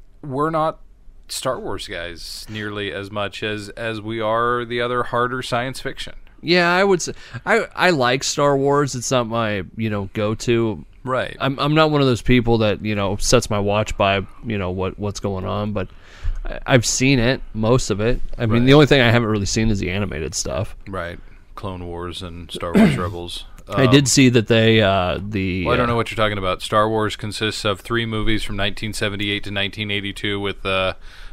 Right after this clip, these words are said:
Speaker 1: uh, one bad holiday special and a couple of <laughs> Ewoks cartoons. That's it. That's, that's all there is
Speaker 2: That
Speaker 1: for
Speaker 2: would
Speaker 1: Star
Speaker 2: make you a
Speaker 1: Wars.
Speaker 2: real Star Wars fan.
Speaker 1: Right. That's, that's all there is.
Speaker 2: Um, no, I did see they, uh, Rebels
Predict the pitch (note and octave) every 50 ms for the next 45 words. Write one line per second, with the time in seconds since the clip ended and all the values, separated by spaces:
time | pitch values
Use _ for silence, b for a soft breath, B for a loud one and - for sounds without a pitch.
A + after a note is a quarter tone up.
0 | B B G2+ G2+ F#2+ G2 F#2+ G2 G#2 G#2+ G#2+ G2 A2 G#2+ G#2 G2 G2+ - - A#2
1 | A#2+ A2 G#2 G#2 G2 - - - G#2 G#2 - - G#2 G2+ G2 F#2+ F#2+ F2+ - G#2
2 | G2 - G2+ G2 F#2+ - - - - - - - - - G#2+ G#2 G#2 G2 F#2+ F#2
3 | - - - - G#2 G2 - - B2 B2 G#2+ F2+ E2+ - - G2+ F#2+ - - -
4 | G#2+ F#2 D#2+ - - G2+ F#2+ - - - - G#2+ G2 - - G#2 G2+ G#2 G2 G2
5 | G#2 G2 G2+ G#2+ A2 A#2+ A#2+ B2+ C#3 C#3 C#3 C3+ C3 B2 - C#3+ C3 B2+ B2 A#2
6 | A2+ A2+ A2+ A2+ - - - A2+ G#2+ G#2+ G2+ G2 F#2+ F#2+ - - - F#2+ F2+ F2+
7 | F#2 G#2 G2+ G2 F2+ - - - G#2 F#2+ - - - G#2 F#2+ - G#2 G2+ G2 G2
8 | G2 G2 F2+ F2 E2+ - - - - A2+ A#2 A#2 A2+ A2+ A#2+ A2+ B2 C3+ C#3 C3+
9 | C3 B2+ B2 A#2+ C3+ C3 A#2+ - - C3 A#2+ G#2+ A2 G#2+ A2 G#2+ G#2+ G#2+ G#2 G2+
10 | F#2+ F#2 F#2 F#2 F#2 G2+ G#2 G#2 G#2+ G#2+ G#2+ G2+ F#2+ F2+ F2+ - - - -